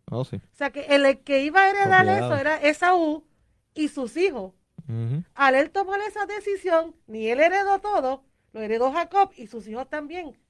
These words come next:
Speaker 1: Exacto.
Speaker 2: Es que no tuvieron esa herencia que le tocaba.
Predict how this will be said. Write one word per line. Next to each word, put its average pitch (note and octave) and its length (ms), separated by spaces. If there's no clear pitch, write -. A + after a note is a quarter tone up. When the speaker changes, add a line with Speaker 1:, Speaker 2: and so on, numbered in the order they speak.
Speaker 1:
Exacto. G2 480
Speaker 2:
Es - 120
que - 160
no A#3+ 220
tuvieron C#4 380
esa C4 280
herencia D4+ 480
que A#3 160
le G#3 100
tocaba. F#3 520